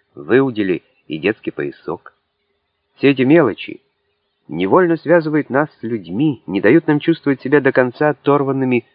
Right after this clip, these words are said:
от них. Мы назвали их одним термином: дела человеческие.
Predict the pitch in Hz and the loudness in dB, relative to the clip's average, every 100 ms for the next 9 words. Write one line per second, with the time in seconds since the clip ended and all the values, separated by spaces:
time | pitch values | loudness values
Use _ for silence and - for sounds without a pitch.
0 | _ 80 - 76 55 _ _ _ _ - | _ -8 -6 -10 -12 _ _ _ _ -2
1 | 113 131 117 143 139 131 - - 110 135 | 2 2 2 2 2 0 -4 -6 -4 -2
2 | 156 - 110 90 78 69 - _ _ _ | -4 0 -2 -2 -8 -10 -16 _ _ _
3 | _ 117 87 123 101 98 165 170 - 143 | _ -20 0 2 4 2 0 -4 -10 -10
4 | 123 101 - - - - | -6 -8 -10 -20 -16 -18